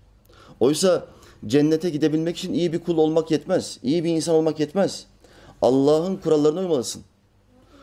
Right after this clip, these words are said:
Onun yarattığı bir dünyada kuralları kim koyar kardeşler? Allah koyar. Ondan başkası koyamaz. Şu halde ayet nasıl başlıyor? Ey iman edenler,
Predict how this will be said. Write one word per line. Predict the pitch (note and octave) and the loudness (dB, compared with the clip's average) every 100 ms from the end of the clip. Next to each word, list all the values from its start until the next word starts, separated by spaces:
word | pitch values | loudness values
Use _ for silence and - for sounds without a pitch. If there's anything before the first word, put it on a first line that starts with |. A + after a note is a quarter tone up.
| - _ | -20 _
Onun | C#3 E3+ G3 | 0 2 2
yarattığı | E3+ D#3+ D3+ D#3+ D3 | 2 2 0 -2 0
bir | C#3+ | 0
dünyada | C3+ C#3+ C3+ D3 | 2 2 2 0
kuralları | D3 C#3+ D3+ D#3 | 0 2 2 0
kim | F#3 | -4
koyar | F3+ D3 | -2 0
kardeşler? | C3+ B2 - F3 - _ _ _ _ _ - - | 0 -4 -4 -12 -14 _ _ _ _ _ -10 -2
Allah | A2+ A2 C3+ C3 | 0 0 -2 -2
koyar. | A2 G#2+ F#2 - _ | -2 -2 -2 -8 _
Ondan | A2 A2+ A2+ G#2+ | -4 -2 -2 -2
başkası | G2+ G2+ - | -4 -10 -8
koyamaz. | G#2 F#2 F#2+ - - _ | -6 -6 -10 -16 -20 _
Şu | - F#3 | -2 2
halde | E3+ C#3+ F3 F3 - - - - | 2 2 -2 -4 -18 -20 -20 -4
ayet | C3 D3 D#3+ | 0 2 0
nasıl | F#3 G3 | -2 0
başlıyor? | E3 D#3 D#3+ F3+ - - - - | 0 0 -4 -4 -6 -20 -8 0
Ey | C#3 D#3+ | 2 4
iman | D#3 D3+ | 2 2
edenler, | D3 C#3+ C#3+ B2+ | 2 0 0 -2